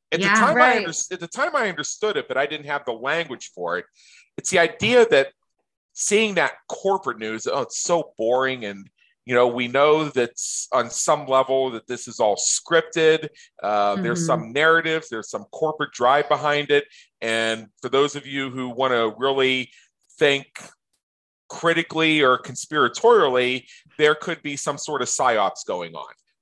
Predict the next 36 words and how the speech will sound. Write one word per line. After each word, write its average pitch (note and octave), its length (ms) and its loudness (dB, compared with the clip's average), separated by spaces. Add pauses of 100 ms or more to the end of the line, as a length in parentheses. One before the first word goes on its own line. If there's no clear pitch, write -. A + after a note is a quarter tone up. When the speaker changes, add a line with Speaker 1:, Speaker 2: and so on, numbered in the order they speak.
(120)
Speaker 1:
But C#3+ 200 4
with D#3+ 160 2
a D3 40 0
comedy, D3 680 4 (360)
they G#3 140 6
could - 300 0 (160)
tell G3+ 240 2
the G3 100 0
news G3 420 -2
and E3 320 -6 (160)
put G3 160 -2
a F#3 60 2
little F3+ 280 0
humorous F#3 440 -2
<laughs> - 40 -6
spin - 360 -4
on D3 180 -2
it. D3+ 160 -2
Speaker 2:
Yeah. A#3 240 4
Speaker 1:
And B3 100 4
you G#3 60 0
say, F3+ 260 -2
"Oh." D4 1000 -2 (160)
<laughs> C#4+ 120 -4 (220)
And G#3 100 -6
when A#3 140 4
done A#3 260 4
properly, D#3+ 800 2 (320)
you E3 180 0
could D3+ 340 2 (380)
laugh E3+ 400 2
at A#2+ 220 0
it, B2 140 -6
regardless C#3 600 -4
if C3+ 260 -12
you B2 220 -8